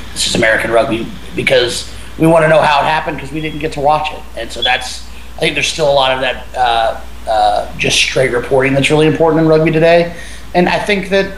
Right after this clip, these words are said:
people are hung-, because now we've been trained to watch two talking heads on T V when you're watching sports,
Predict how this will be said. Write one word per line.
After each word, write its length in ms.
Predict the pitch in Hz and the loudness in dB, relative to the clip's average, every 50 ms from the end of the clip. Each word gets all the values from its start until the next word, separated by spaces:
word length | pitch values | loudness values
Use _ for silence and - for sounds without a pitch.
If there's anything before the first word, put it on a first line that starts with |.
| - - - - - - - - | -14 -14 -14 -14 -14 -14 -12 -8
people 580 | - 208 185 196 202 190 190 185 175 - - - | -6 -2 0 4 4 4 4 4 2 -2 -2 0
are 160 | 156 165 165 151 | 2 2 4 2
hung-, 300 | - 165 190 196 185 - | 2 0 0 -2 -2 -4
because 420 | 175 175 - 190 180 - - - | -4 -2 0 -2 -2 -2 -6 -8
now 320 | 151 160 160 165 165 175 180 | -8 -4 -2 0 0 0 0
we've 140 | 175 170 151 | -2 -2 -4
been 140 | 160 156 | -6 -6
trained 460 | 139 - - 170 170 170 175 170 151 - | -6 -4 -4 -2 -2 -2 -4 -4 -4 0
to 360 | 156 147 143 139 135 190 - - - - - - - - | 2 4 4 4 4 0 -4 -8 -12 -14 -14 -14 -10 0
watch 380 | 147 151 156 160 156 - - | 2 2 2 2 0 -4 -6
two 100 | - 175 | -6 -4
talking 380 | - - 160 156 151 160 151 131 | 0 2 2 2 2 0 -2 0
heads 220 | 147 151 143 139 | 0 0 2 2
on 160 | 151 147 139 | 2 0 0
T 180 | - - 151 143 | -2 -4 -4 0
V 340 | 139 156 160 160 147 143 131 | 2 2 4 4 4 4 2
when 120 | 139 135 | 2 2
you're 100 | 135 139 | 4 4
watching 380 | 139 143 143 139 - - 135 117 | 4 4 4 4 2 0 -2 -4
sports, 580 | - - - 170 170 156 - - - - - | -6 -2 0 2 2 2 2 -2 -8 -10 -12